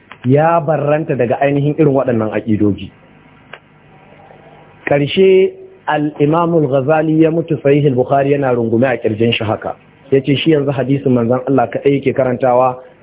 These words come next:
sai Al-Qur'ani, a nan yake ciro addinin shi. Saboda haka aka je aka same shi, gawar shi yana rungume da Sahih al-Bukhari haka a ƙirjin shi. Allah ya gafarta al-Imam al-Ghazali. Abdul Malik ibn al-Juwayni, wanda ya littafin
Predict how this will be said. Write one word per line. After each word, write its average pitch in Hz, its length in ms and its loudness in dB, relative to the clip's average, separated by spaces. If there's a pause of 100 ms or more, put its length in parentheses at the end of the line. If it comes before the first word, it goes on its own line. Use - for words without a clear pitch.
sai 160 80 2
Al-Qur'ani, 135 640 -2
a 127 60 -4
nan 139 160 2
yake 139 260 -4
ciro 120 240 2
addinin 104 400 0
shi. - 160 -12 (300)
Saboda 156 180 2
haka 151 220 -6
aka 143 120 -4
je 143 80 2
aka 147 220 -2
same 135 280 0
shi, 127 220 -4 (460)
gawar 143 400 2
shi 135 140 -2
yana 135 220 2
rungume 120 320 0
da 127 80 0
Sahih 123 280 0
al-Bukhari 110 400 0
haka 110 220 -4
a 101 80 0
ƙirjin 92 360 -6
shi. - 180 -10 (580)
Allah 127 260 0
ya 123 140 -2
gafarta 120 360 -2
al-Imam 110 360 -2
al-Ghazali. 92 460 -4 (1600)
Abdul 185 300 -2
Malik 254 280 2
ibn 240 200 2
al-Juwayni, 208 540 2
wanda 208 260 2
ya 196 80 2
littafin 202 480 -2